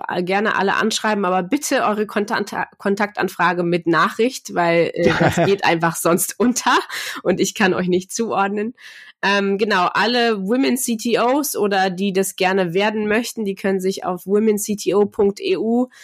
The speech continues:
Speaker 1: äh, im Kontaktformular auch melden und kommen gerne ins Netzwerk. Wir sind in mittlerweile sechsundzwanzig Ländern unterwegs in Europa.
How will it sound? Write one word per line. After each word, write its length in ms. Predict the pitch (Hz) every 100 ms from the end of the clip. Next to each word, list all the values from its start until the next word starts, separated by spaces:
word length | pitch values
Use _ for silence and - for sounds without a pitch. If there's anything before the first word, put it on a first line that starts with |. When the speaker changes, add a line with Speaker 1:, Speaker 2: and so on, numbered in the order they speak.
| - -
Speaker 1:
äh, 240 | 202 202
im 120 | 196
Kontaktformular 880 | 196 196 226 214 - 202 196 190 -
auch 200 | - 254
melden 580 | 247 233 233 247 233 262
und 280 | 202 196 -
kommen 260 | - 180 170
gerne 300 | 190 226 202
ins 180 | 196
Netzwerk. 460 | 196 196 - 196 190
Wir 120 | 180
sind 260 | 175 180 175
in 420 | 165 170 165 165
mittlerweile 640 | 185 208 190 175 175 180
sechsundzwanzig 680 | 185 - 220 - 190 190 180
Ländern 320 | 180 208 196
unterwegs 540 | 160 175 170 160 170 -
in 100 | 165
Europa. 640 | 156 165 170 156 156